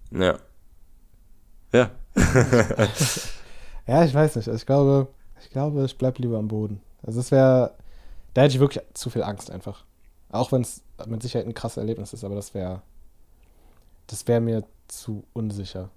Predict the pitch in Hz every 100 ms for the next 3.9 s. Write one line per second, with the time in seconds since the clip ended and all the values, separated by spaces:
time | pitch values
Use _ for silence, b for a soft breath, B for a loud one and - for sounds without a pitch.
0 | _ _ 110 95 98 98 95 - - 92
1 | 98 - - - _ _ - 104 - 110
2 | 101 95 104 120 - 87 - 92 95 -
3 | _ _ - _ - 104 113 82 -